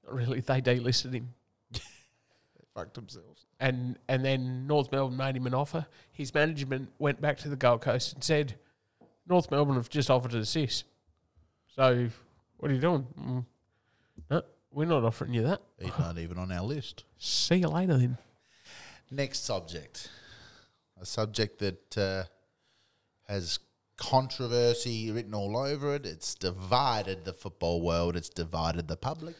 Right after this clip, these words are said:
Speaker 2: too.
Speaker 1: Not in sure that, not sure that it's divided the football world.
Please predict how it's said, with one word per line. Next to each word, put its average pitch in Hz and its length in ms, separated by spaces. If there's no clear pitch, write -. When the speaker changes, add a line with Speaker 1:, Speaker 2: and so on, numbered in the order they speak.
Speaker 2:
too. 120 440
Speaker 1:
Not 226 160
in 185 140
sure 143 380
that, 131 400
not - 200
sure 139 260
that 107 80
it's - 100
divided 117 560
the 120 60
football 110 360
world. 113 220